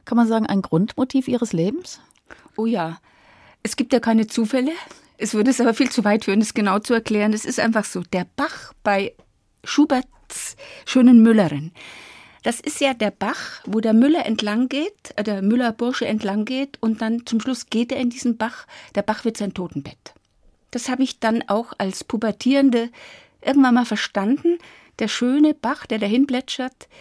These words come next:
Speaker 2: wird eben zum Totenbett und er spricht auch direkt aus sich heraus, was ja auch ästhetisch was Wahnsinniges ist. Äh, der Bach, Schubert lässt den Bach sprechen und Müller eben auch. Aber der Bach hat für mich natürlich die doppelte und dreifache Bedeutung, weil ich,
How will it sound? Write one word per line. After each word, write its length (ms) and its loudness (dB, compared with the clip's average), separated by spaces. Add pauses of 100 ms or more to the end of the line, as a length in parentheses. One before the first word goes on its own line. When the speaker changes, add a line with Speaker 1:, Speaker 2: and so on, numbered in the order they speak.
(500)
Speaker 2:
wird 320 -4
eben 160 -2
zum 180 -2
Totenbett 380 -4
und 120 -2
er 80 -2
spricht 520 -2
auch 280 -2 (160)
direkt 680 2 (720)
aus 280 0
sich 160 2
heraus, 540 0
was 160 0
ja 100 -2
auch 260 0
ästhetisch 600 -2 (100)
was 320 -2
Wahnsinniges 760 4
ist. 400 -16
Äh, 40 -6
der 120 0
Bach, 320 -12 (480)
Schubert 320 6
lässt 180 -4
den 140 0
Bach 180 -4
sprechen 400 -2
und 140 2
Müller 260 2
eben 160 -6
auch. 320 -14 (500)
Aber 360 2 (320)
der 100 -2
Bach 380 -2
hat 160 0
für 100 -2
mich 220 6
natürlich 420 2
die 140 -14
doppelte 360 2
und 140 0
dreifache 500 0
Bedeutung, 600 0
weil 320 2
ich, 320 -4